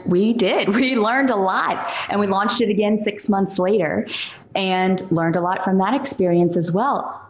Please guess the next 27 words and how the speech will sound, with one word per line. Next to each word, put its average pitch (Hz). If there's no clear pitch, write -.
And 190
I 190
think 233
of 170
everything 180
we 175
learned, 180
it's -
definitely, 190
the 170
main 202
thing 160
is 165
that 156
this 170
is 170
now 165
a 165
huge 330
component 160
of 160
our 151
business. 208
It's -
here 226
to 185
stay. 165